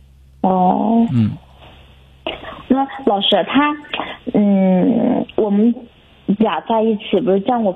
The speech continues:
Speaker 1: 父母嘛，然后我们家里面没有反对，然后但是他父母比较反对我。
Speaker 2: 当然了，你们家是属于知道自己姑娘啥样，有人要就不错了，打包给点钱都干呢。人家知道自己孩子啥样，一瞅跟你这样就得遭罪嘛，这不是？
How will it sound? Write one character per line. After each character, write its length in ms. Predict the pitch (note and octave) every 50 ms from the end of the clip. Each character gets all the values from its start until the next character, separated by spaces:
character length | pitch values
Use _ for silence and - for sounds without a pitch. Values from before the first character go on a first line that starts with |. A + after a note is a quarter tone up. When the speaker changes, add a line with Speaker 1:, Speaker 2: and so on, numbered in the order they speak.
| -
Speaker 1:
父 80 | - A#3+
母 160 | A3+ G#3+ F#3 C#3
嘛， 200 | - - - -
然 100 | - F#3+
后 140 | A3 B3
我 100 | A#3+ F#3
们 140 | D3+ D#3 F3+
家 160 | E3+ G#3+ G#3
里 100 | A3+ A3
面 220 | F#3+ F3+ F#3 F#3 F#3
没 140 | F3 E3+ E3+
有 240 | F3+ F3+ F#3 F#3+ - - - - -
反 180 | - E3+ C#3+ - -
对， 180 | - G3 F3+ E3
然 120 | D3+ E3+
后 100 | F3+ A3+
但 120 | A#3 B3+ B3+
是 60 | B3+ -
他 160 | - B3+ B3+
父 200 | B3+ - - D4
母 180 | B3 G#3+ F3 F3
比 140 | F3+ F3
较 140 | - F3 F3+
反 260 | F3+ - G#3 - - -
对 140 | E3 F3 F3+
我。 200 | F3+ E3 D#3+ -
Speaker 2:
当 200 | B3+ D4+ D#4+ E4
然 220 | D4+ B3 G#3 G3+
了， 300 | G#3 G3+ G3 F3+ E3 D#3
你 220 | D#3 D#3+ D#3+ D#3 D3
们 120 | F#3 C4
家 220 | A#3 C4+ B3+ C4 B3+
是 120 | B3+ B3
属 160 | - D#3 D3+
于 40 | F3+
知 180 | - - D#3 G#3
道 80 | B3+
自 140 | A3 B3 A#3+
己 80 | E3+ D#3
姑 120 | D#3+ F#3+
娘 100 | G#3 G#3
啥 180 | D#3+ D3 C#3 F3
样， 200 | A3 G#3 E3+ D3+
有 120 | D3 C#3
人 120 | D#3+ A#3
要 180 | D4 D#4 D#4 B3
就 60 | G#3+
不 100 | F#3+ B3
错 260 | - A#3 D#4 F4 C#4+
了， 320 | A3+ F#3 D3 A#2+ G2 F2+ - _ _ _ _ _ _ -
打 180 | - D#3 E3
包 160 | E3+ B3+ C4
给 120 | B3 B3 C#4
点 140 | C4 G3 -
钱 240 | - F3 D#3+ G#3+
都 100 | B3 G#3+
干 220 | F#3 G3 F#3 F3+ D3+
呢。 80 | C#3
人 240 | C3+ C#3+ D#3+ B3+ D#4+
家 160 | D4+ C#4 C#4
知 160 | A#3 E3+ F3+ A3
道 80 | B3
自 120 | A3+ C4 G#3+
己 80 | E3
孩 140 | D#3 D3 C#3
子 60 | F3
啥 120 | E3 D#3 C#3+
样， 200 | E3 F#3 D#3 - - - -
一 100 | - E4
瞅 200 | - - G#3+ F3+
跟 180 | F3 C4 C#4 C4
你 100 | A#3 F3
这 120 | D3+ A3
样 100 | B3 A3+
就 80 | A3 B3
得 100 | F3+ D#3
遭 160 | D3 F#3 F#3+
罪 200 | F#3 A#3 C4 B3
嘛， 100 | F#3 D3+
这 80 | B2+ B2+
不 80 | A#2
是？ 280 | G#2+ G#2+ A2+ G2+ F2